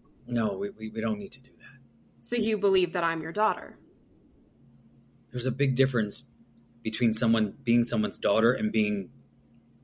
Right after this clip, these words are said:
Speaker 1: the result of, <sighs> you know.
Speaker 2: Banging my mother?
Speaker 1: Okay, well, that wasn't very educated.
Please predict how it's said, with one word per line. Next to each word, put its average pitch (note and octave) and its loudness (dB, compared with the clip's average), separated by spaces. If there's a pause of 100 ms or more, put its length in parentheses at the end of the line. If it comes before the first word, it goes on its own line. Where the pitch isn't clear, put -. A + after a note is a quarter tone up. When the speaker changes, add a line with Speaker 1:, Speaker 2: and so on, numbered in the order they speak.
(440)
Speaker 1:
the G#2+ -10
result C3+ 2
of, A#2 2 (1600)
<sighs> - -12
you D3+ -4
know. B2 2 (160)
Speaker 2:
Banging G3 4
my E3 2
mother? E3 0 (1800)
Speaker 1:
Okay, E2 -6
well, F2+ -8
that A2 0
wasn't F2+ -4
very E2 -6
educated. F#2 -4